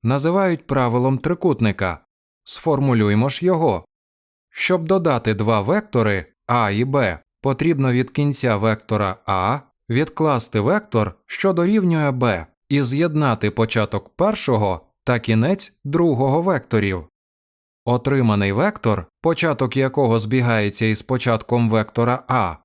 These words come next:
а кінець із кінцем вектора Б, називають сумою векторів А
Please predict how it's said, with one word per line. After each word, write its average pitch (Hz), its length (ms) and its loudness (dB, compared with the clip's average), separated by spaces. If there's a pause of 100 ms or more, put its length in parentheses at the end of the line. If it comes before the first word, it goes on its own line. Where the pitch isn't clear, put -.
(220)
а 113 160 0
кінець 110 560 0 (140)
із 127 240 -2
кінцем 135 580 0
вектора 135 480 0
Б, 131 320 -2 (400)
називають 139 640 0
сумою 113 580 2
векторів 104 680 -2 (280)
А 107 300 0